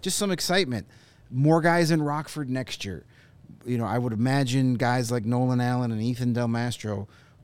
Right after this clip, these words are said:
will probably be in Rockford for some of the season. Maybe, you know, Del Mastro could challenge for a roster spot, but I think Kyle Davidson is gonna be the,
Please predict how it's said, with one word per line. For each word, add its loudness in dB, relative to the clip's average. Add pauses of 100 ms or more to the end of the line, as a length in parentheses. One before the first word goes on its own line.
(260)
will -4
probably 0
be -2
in -4
Rockford -8
for -10 (100)
some -8
of -6
the -8
season. -6
Maybe, -4
you -6
know, -6
Del -6
Mastro -8
could -10
challenge -8
for -8
a -12
roster -10
spot, -12 (380)
but -6
I 2
think -6 (440)
Kyle -2
Davidson 0
is 0
gonna -4
be -6
the, -12